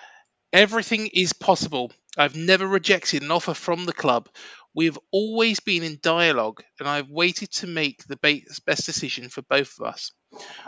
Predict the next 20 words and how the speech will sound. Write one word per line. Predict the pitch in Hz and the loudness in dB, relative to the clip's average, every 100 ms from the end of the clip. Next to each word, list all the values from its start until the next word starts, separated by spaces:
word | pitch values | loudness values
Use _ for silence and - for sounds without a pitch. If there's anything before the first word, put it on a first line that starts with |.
| - | -4
I'm | 151 156 139 | -4 -4 -12
grateful | 170 170 202 180 - 233 214 | -6 -2 -2 -2 -6 -6 -6
to | - - | -12 -12
count | - 185 135 135 _ | -4 -2 -2 -10 _
on | 147 147 | -10 -10
the | |
people | 147 180 160 156 | -8 -8 -6 -8
here, | 135 170 131 113 - _ - - _ | -2 0 0 -2 -8 _ -20 -20 _
but | 139 | -8
now | 143 160 170 180 | -2 4 4 4
is | 170 | -2
the | 175 | -6
time | - 160 139 | -4 -4 -4
to | - | -6
reach | 143 160 - | -4 -4 -4
an | 175 | -6
agreement | 151 147 139 131 123 | -8 -4 -4 -4 -10
that | 131 | -12
works | 135 165 180 - | -2 0 0 -4
for, | - 175 | -4 -4